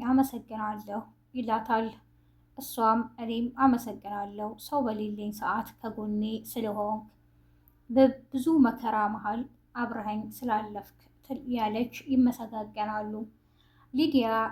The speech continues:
ድንገት ትመጣለች። "እንዴ እንዴት ናችሁ?" በማለትም መሀላቸው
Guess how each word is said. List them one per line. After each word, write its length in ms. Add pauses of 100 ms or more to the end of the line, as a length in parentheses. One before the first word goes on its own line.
ድንገት 440 (140)
ትመጣለች። 800 (340)
"እንዴ 200 (320)
እንዴት 340
ናችሁ?" 440 (140)
በማለትም 680 (140)
መሀላቸው 720